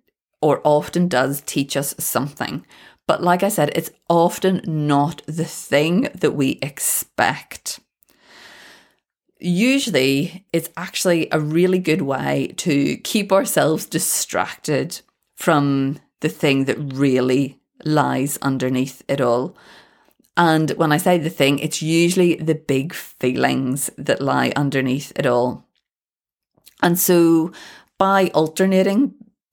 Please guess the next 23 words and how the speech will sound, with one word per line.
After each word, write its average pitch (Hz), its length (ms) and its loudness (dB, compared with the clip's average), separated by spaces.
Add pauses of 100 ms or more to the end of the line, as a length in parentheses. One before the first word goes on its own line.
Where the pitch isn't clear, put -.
(240)
um, 135 600 0 (120)
between 151 500 0
one 151 320 0
of 143 100 -2
these 135 260 -2
two 143 220 -2
extremes, 151 800 0
it 165 120 -6
means 170 440 0
that 180 180 2
it 202 140 -2
gives 156 200 0
us, 165 260 -2
like, 131 200 -2
the 147 160 -2
blanket 147 720 -2
to 170 100 0
cover 165 460 0
up 180 220 -8
those, 147 420 -2 (1000)
those 143 260 0
feelings, 131 400 0
'cause 160 240 -2